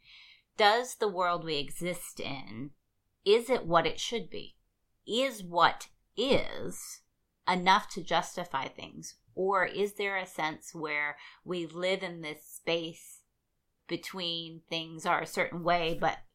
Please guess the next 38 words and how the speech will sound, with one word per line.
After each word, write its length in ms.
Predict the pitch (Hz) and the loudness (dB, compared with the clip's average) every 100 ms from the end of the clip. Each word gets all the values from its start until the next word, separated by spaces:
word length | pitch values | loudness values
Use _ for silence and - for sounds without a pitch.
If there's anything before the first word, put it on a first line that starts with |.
| - | -4
we're 140 | 170 | -4
hoping 640 | 165 - 208 202 175 165 - | -2 2 2 2 -2 -4 -6
and 120 | 165 | -4
we're 140 | 151 | -4
working 380 | 151 180 170 170 | -2 -2 -2 -6
toward 260 | 151 156 147 | -4 -4 -2
moving 380 | 165 190 170 156 | 0 0 0 -2
them 220 | 143 143 | -4 -4
to 220 | - - 202 | -6 -4 -2
be 220 | 185 151 | -2 -2
something 460 | - 135 - 139 | -4 -6 -6 0
else? 440 | 190 - - - - - - - - | 4 4 2 -4 -4 -16 -18 -18 6
Um, 200 | 175 165 | 8 8
you 80 | 180 | 4
know, 120 | 165 | 6
last 340 | 170 185 202 190 | 8 8 8 0
week 320 | 175 147 - | -4 -4 -4
we 220 | 165 156 | -4 -4
talked 420 | - 160 156 - | -2 2 2 0
about, 540 | 156 151 156 151 - - - - - | -4 2 4 4 0 -8 -20 -10 -2
uh, 160 | 151 | 0
whether 260 | 151 170 165 | 2 0 0
we 120 | 170 | 0
have 160 | 170 147 | 0 0
a 40 | |
disposition 1040 | 147 160 - - - 165 151 165 - 147 147 | 0 -4 -4 -10 -12 -8 -6 -6 -6 -6 -6
of 140 | - | -4
pessimism 580 | 175 160 160 156 151 151 | -2 -2 -4 -8 -8 -8
or 100 | 143 | 0
optimism 680 | 147 - 156 151 143 151 156 | 0 0 -4 -8 -8 -8 -8
and 120 | 151 | -2
how 120 | 147 156 | 0 2
that 160 | 151 | 2
affects 520 | 151 - - - - | 0 -2 -2 -2 -8
our 140 | - - | -10 -10
conclusions 600 | 156 151 151 139 143 139 | -10 -8 -8 -8 -10 -8
and 120 | 147 | -8
our, 160 | 147 | -6